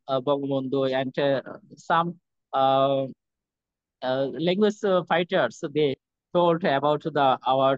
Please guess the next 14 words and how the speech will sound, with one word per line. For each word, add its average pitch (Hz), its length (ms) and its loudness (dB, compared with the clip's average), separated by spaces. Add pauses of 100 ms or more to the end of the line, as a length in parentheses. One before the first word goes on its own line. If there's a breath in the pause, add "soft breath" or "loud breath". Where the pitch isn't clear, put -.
uh, 123 360 0 (280)
um, 117 560 -4 (240)
Bangla, 147 380 0 (140)
Bangla 143 340 0
language. 131 460 -2 (520)
Uh, 113 180 -2
at 120 180 -4
that 131 120 -4 (100)
time, 143 460 0
Pakistani, 127 720 -4 (340)
um, 117 460 -4
uh, 110 220 -6 (840)
Pakistan 135 380 -6
leader, 131 500 0